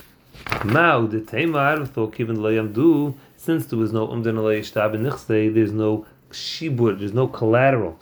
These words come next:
on his assets, Kamash Mo, Kivin Amen Bedin, since there was an Amada Bedin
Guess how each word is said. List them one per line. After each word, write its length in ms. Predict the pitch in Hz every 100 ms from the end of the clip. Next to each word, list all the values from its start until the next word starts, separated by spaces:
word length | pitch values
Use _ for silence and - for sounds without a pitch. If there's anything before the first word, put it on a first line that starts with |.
| - _ -
on 180 | 110 110
his 240 | 117 - -
assets, 460 | 143 143 110 98
Kamash 440 | - 107 120 147 -
Mo, 180 | 180 131
Kivin 280 | - 156
Amen 280 | 139 139 123
Bedin, 380 | 104 101 135 98 - _ _ _
since 340 | - 151 139
there 140 | 127
was 300 | 110 147 190
an 80 | 165
Amada 420 | 127 120 139 147
Bedin 540 | 120 110 107 147 113